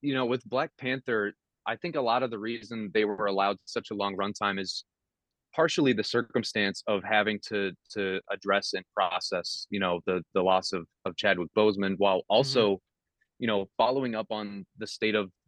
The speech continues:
Speaker 1: you know, the nation of Wakanda and introducing yet another parallel nation in Talokan. So, like, there's so much that movie had to introduce that, like, uh, yeah, it's longer, but in my opinion,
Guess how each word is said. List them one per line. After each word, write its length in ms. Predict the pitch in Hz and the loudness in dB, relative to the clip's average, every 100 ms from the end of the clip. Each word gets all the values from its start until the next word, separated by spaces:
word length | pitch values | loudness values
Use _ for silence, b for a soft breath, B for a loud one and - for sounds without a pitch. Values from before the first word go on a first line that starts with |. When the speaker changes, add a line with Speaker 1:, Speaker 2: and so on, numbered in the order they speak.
| _ | _
Speaker 1:
you 120 | 107 | -6
know, 160 | 98 92 | -4 -2
the 80 | 98 | 0
nation 260 | 101 - | -2 -2
of 60 | 98 | -4
Wakanda 460 | 98 101 95 98 - - | -2 0 2 2 0 -2
and 280 | 113 135 127 | 0 0 0
introducing 600 | 123 123 110 113 113 98 | -2 -2 -2 -2 -2 0
yet 160 | 104 101 | 0 0
another 520 | 104 101 117 113 101 - | -2 0 0 0 -2 -2
parallel 400 | 120 131 107 98 | 0 0 0 -2
nation 520 | 95 95 101 90 87 _ _ _ _ _ | -6 -8 -8 -10 -12 _ _ _ _ _
in 200 | 107 95 | -2 -2
Talokan. 600 | 101 110 107 - 87 87 | 4 4 6 2 0 -2
So, 200 | - 107 | 0 2
like, 220 | 104 104 - | 4 2 4
there's 380 | 120 117 104 - _ _ - | 4 4 0 -8 _ _ -16
so 440 | - - 156 143 | -10 0 2 4
much 380 | 120 113 - - | 2 0 -2 -2
that 220 | 104 104 - - | 0 0 -2 -10
movie 320 | 107 101 98 - | -8 -6 -6 -2
had 220 | 95 85 | -2 -2
to 80 | - | -6
introduce 560 | 101 - 85 92 101 | -8 -8 -2 0 0
that, 180 | - 85 | 2 4
like, 200 | 95 85 - _ _ _ _ _ _ _ _ - | 2 0 -4 _ _ _ _ _ _ _ _ 0
uh, 80 | 117 87 | 0 4
yeah, 200 | 113 95 | 4 4
it's 220 | 113 - | 2 0
longer, 360 | 101 113 139 139 | 0 2 2 2
but 220 | 113 104 | 0 -2
in 120 | 107 | -4
my 160 | 101 113 | -4 -4
opinion, 540 | - 107 110 120 127 | -6 -6 -4 -4 -8